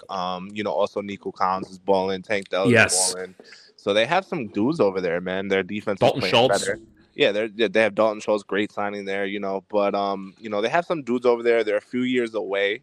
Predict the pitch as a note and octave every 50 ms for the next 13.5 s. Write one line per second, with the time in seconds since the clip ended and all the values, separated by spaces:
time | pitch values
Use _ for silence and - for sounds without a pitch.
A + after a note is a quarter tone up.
0 | _ _ - G2+ G#2 G#2 G#2+ G#2 - - G#2 G2+ A2 B2 D#3 - _ _ _ _
1 | _ _ - G2+ G2+ G#2 G#2 G2+ - F2 G2 - B2+ A2+ A2+ A2 _ B2+ A#2 A2
2 | G#2 G2+ - - A#2+ G2 G2+ F#2 G2+ G2+ - - A2 - - A#2 A#2 A#2 A#2+ A#2+
3 | A#2+ A#2+ - - A#2+ B2 B2+ B2+ - F2+ G2 - - G#2 G2+ F#2+ - - G2 G2
4 | G2+ G#2 G#2 G2 G2 F#2+ G2 A2 B2+ C#3 D3+ B2 G#2 A2 G2 F#2+ G2 _ - G#2
5 | G2+ G#2+ A2 A#2+ A2+ G#2 - - F#2+ G2 G#2+ A2+ - - - G#2+ G#2 G#2 G2+ G2
6 | F#2+ F#2+ - _ _ _ _ - A2 - - - C3+ B2+ B2 B2 A#2 A2+ A2+ G#2+
7 | G#2+ A#2+ A2+ F2 G2 A2+ A#2+ A#2 A2 G#2 G2+ G2 G2 G2 G2+ - - - - G2
8 | F#2+ F#2 F#2+ F2+ F#2 F#2+ F2+ _ _ _ _ _ _ - A2+ A#2 A#2+ G#2+ A#2+ B2+
9 | C3+ C3 - - C3+ B2 A2 G2+ F#2+ - - A#2 G#2+ G2 C#2 - - F#2+ F#2+ F2+
10 | - G2 G2 F#2+ G2 F2+ - - F#2+ G2 F#2+ F#2 E2+ D#2 - - F2+ F2+ F#2 F#2+
11 | G#2+ A2 A2 A2+ A2 D2+ F2+ A2+ A2+ A2 A2+ A2 G#2+ G#2 G#2 G#2+ G#2+ - - G#2+
12 | G#2 G#2 G#2+ A2 G#2+ G#2+ G#2 G2+ G2+ _ - G#2 G#2 - - G2+ G2+ G2+ G2 G2
13 | G#2 A#2 B2 B2 C#3 - - - _